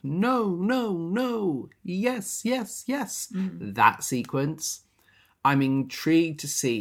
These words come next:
Speaker 1: if they make it into the stage show.
Speaker 2: Yeah.
Speaker 1: 'Cause again, it's one of those that I'd be happy that they're not there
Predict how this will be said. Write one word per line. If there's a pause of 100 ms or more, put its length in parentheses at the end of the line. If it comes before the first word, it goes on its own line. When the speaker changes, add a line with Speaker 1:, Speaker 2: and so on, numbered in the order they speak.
Speaker 1:
if
they
make
it
into
the
stage
show. (540)
Speaker 2:
Yeah.
Speaker 1:
'Cause
again,
it's
one
of
those
that
I'd
be
happy
that
they're
not
there